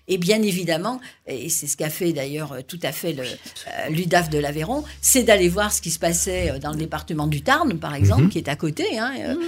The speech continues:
Speaker 2: Mhm.
Speaker 1: et de se dire, euh, « Ben voilà, on emmène nos politiques, on leur montre comment ça fonctionne, quels sont les leviers à lever. »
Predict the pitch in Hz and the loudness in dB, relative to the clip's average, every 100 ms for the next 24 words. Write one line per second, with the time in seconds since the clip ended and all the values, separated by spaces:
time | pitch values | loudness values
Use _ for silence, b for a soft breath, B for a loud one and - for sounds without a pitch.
0 | 381 107 175 160 - 170 220 302 196 147 | 2 4 4 0 2 2 2 0 0 -2
1 | 139 143 247 294 190 165 185 202 190 180 | -2 -6 -6 -4 -2 0 0 -2 -2 -4
2 | 170 160 160 214 330 214 160 147 175 240 | -2 -4 -4 -4 -4 -4 -4 -4 -2 -4
3 | 220 - 139 202 208 170 160 165 151 - | -4 -8 -8 -8 -6 -6 -8 -6 -6 -4
4 | 220 294 B B B - 302 254 - 240 | -4 -4 B B B -4 0 2 2 0
5 | 214 - _ _ _ _ 180 180 208 180 | -2 -8 _ _ _ _ 0 4 4 2
6 | 196 202 196 - _ _ _ 147 151 160 | 2 2 0 -6 _ _ _ -4 -2 -2
7 | 320 | -4